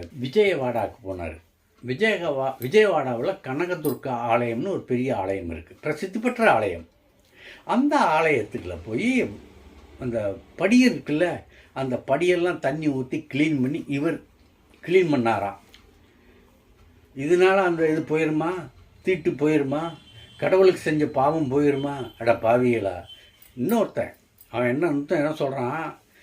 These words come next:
"யோ, திருப்பதியில போய் படிகளை கழுவலாம், ஆனா படிகள் நிறையா, கனகதுர்கா ஆலயத்துல வந்து படிகள் கம்மி,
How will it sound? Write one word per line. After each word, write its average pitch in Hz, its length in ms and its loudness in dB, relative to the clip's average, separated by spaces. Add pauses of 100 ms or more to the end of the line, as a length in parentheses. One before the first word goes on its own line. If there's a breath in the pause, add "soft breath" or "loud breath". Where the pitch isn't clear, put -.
(140 soft breath)
"யோ, 190 360 4
திருப்பதியில 214 640 2
போய் 214 180 4
படிகளை 196 480 2
கழுவலாம், 170 840 0
ஆனா 175 380 0
படிகள் 170 420 2
நிறையா, 143 640 -2 (420 soft breath)
கனகதுர்கா 170 600 0
ஆலயத்துல 143 440 -2
வந்து 135 300 -2
படிகள் 135 640 -2
கம்மி, 107 460 -6